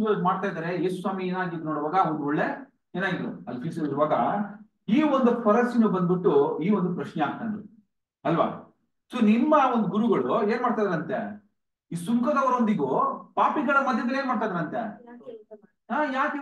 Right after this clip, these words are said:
ಊಟ ಮಾಡ್ತಾ ಇದ್ದಾರೆ ಅಂತ ಏನ್ ಮಾಡ್ತಾರೆ ಕೇಳಿದ್ರು. ಈ ಒಂದು ಪ್ರಶ್ನೆಯಲ್ಲಿ ಕೇಳ್ತಾರೆ ಅಂತ ನಾವು ನೋಡ್ತೀವಿ ಅಲ್ವಾ? So ಈ ಒಂದು ವಿಷಯದ ನೋಡುವಾಗ ಈ ಫರಿಸಾಯರು, ಈ ಫರಿಸಾಯರು ಅಂದ್ರೆ ಆ ಒಂದು ಯಹೂದ್ಯರ ಸಮಾಜದಲ್ಲಿ ಒಂದು ಮೇಲಾಗಿರೋ ಒಂದು position ಇರ್ತಾರೋ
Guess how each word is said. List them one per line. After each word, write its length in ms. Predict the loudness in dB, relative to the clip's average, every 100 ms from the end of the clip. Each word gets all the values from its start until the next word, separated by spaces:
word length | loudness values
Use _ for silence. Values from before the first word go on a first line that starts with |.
| -4
ಊಟ 100 | -2 0
ಮಾಡ್ತಾ 300 | 0 0 -2
ಇದ್ದಾರೆ 500 | -2 -2 0 0 -2
ಅಂತ 180 | -4
ಏನ್ 120 | -4 -4
ಮಾಡ್ತಾರೆ 300 | -4 -6 -10 -12 _ _ _ _
ಕೇಳಿದ್ರು. 280 | -6 -4 -6 -12 -8
ಈ 40 | -6
ಒಂದು 140 | -4
ಪ್ರಶ್ನೆಯಲ್ಲಿ 440 | -6 -2 0 0 -2 -4 -14 _ _
ಕೇಳ್ತಾರೆ 320 | 0 2 0
ಅಂತ 100 | -2
ನಾವು 220 | -2 -2 -2
ನೋಡ್ತೀವಿ 540 | -2 -4 -8 -10 -8 0
ಅಲ್ವಾ? 220 | 2 2 0 -8 -20 _ 0
So 60 | 6 8 8 4 -4 -14 _
ಈ 120 | 4
ಒಂದು 240 | 6 6 4
ವಿಷಯದ 260 | 2 4
ನೋಡುವಾಗ 300 | 4 6 4 6 4 2
ಈ 120 | -2
ಫರಿಸಾಯರು, 600 | 2 2 2 2 2 2 -2 -10 -20 _ _
ಈ 80 | -8
ಫರಿಸಾಯರು 640 | -2 2 2 2 0 0 -2
ಅಂದ್ರೆ 320 | -2 0 -2
ಆ 260 | -2 0 0
ಒಂದು 200 | 2 2
ಯಹೂದ್ಯರ 360 | 2 2 2 0
ಸಮಾಜದಲ್ಲಿ 640 | -2 -2 -2 -2 0 0
ಒಂದು 180 | 0 -2
ಮೇಲಾಗಿರೋ 460 | -2 0 0 0 0
ಒಂದು 120 | -2
position 380 | -8 -8 -4 -4
ಇರ್ತಾರೋ 380 | -2 -2 -2